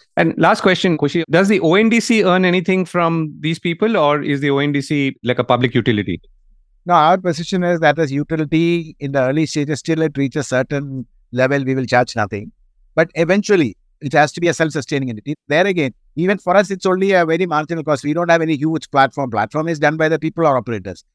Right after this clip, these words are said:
Speaker 2: So there'll be some kind of subscription charges kind of things to earn sufficient money to maintain the organization and to do the developmental work,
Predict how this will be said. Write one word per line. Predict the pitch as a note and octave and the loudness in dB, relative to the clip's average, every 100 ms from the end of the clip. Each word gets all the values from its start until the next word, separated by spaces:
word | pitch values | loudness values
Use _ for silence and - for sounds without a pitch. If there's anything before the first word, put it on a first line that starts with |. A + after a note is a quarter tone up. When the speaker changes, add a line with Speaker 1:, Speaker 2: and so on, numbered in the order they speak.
| _ _ | _ _
Speaker 2:
So | - F3 | 0 2
there'll | F3 F3+ | 4 4
be | F#3 | 0
some | - E3+ E3 D#3+ | 4 4 4 4
kind | D#3+ D#3 | 2 2
of | |
subscription | C#3+ D3+ - C3 D3 | -2 -2 -4 -6 -4
charges | C#3 C3+ C3+ A#2+ | 2 2 2 -2
kind | C3+ B2+ | -2 -2
of | A2 | -4
things | C#3 F#3+ - | -6 -6 -6
to | - E3 D#3 _ _ _ _ - | -2 0 0 _ _ _ _ -2
earn | E3+ F#3 G#3 A3+ A3+ | 0 4 4 2 -4
sufficient | - - D#3+ E3 E3 F3+ | -16 -4 -2 -2 0 0
money | D#3 D3+ E3 | 2 0 -2
to | E3+ | -2
maintain | D3 C3 D3 D#3 E3+ | -2 0 0 0 0
the | E3+ F3 | 2 4
organization | D#3 D#3 D#3+ D3 E3+ - | 4 2 0 0 -2 -2
and | F#3 E3 | 0 0
to | D#3 | -2
do | D3 | -2
the | C#3+ | -2
developmental | B2+ B2 A#2+ B2 A#2 | 0 0 -2 -6 -6
work, | G#2+ F#2+ | -6 -8